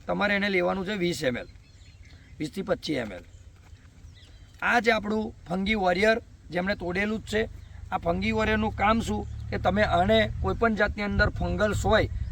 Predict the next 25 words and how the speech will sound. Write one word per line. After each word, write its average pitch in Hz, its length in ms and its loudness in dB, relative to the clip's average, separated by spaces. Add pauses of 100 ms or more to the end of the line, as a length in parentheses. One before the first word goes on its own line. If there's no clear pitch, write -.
(100)
તે 190 100 -2
તમારે 202 300 4
પાનનો 185 360 0 (300)
અંદર 190 220 4
ડાઘ 185 280 8
પડી 196 200 0
ગયા 202 180 2
હોય, 202 160 0
ટપકા - 340 2
પડી 190 280 0
ગયા, 196 140 0
તેની 180 260 -2
અંદર 185 200 -2
કામ 160 240 0
કરે. 190 180 -4
પંદર 170 320 -2
લિટરમાં 170 360 -4
માત્ર 170 280 -4
પં-, 160 280 -6
વીસ 156 240 -4
એમ 139 140 -4
એલ 127 80 -2
નાખવાનું 110 380 -10
હોય 87 140 -14
છે. 82 120 -20